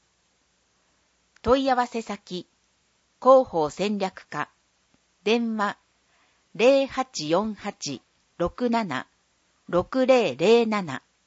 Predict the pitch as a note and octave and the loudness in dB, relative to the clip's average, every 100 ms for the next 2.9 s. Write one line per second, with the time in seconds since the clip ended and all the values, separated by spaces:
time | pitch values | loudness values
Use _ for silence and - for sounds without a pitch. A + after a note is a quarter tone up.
0 | _ _ _ _ _ _ _ _ _ _ | _ _ _ _ _ _ _ _ _ _
1 | _ _ _ _ _ _ - D4 C#4+ A3+ | _ _ _ _ _ _ -4 -4 -4 -6
2 | F3+ D3 E3 G3 - F3 D#3+ D3+ | -6 -6 -6 -8 -6 -4 -2 -4